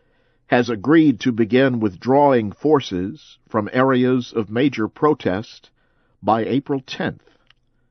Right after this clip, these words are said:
Mister Annan told the U N Security Council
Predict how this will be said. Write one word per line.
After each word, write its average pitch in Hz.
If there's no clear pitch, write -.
Mister 95
Annan 117
told 127
the 92
U 120
N 107
Security 123
Council 107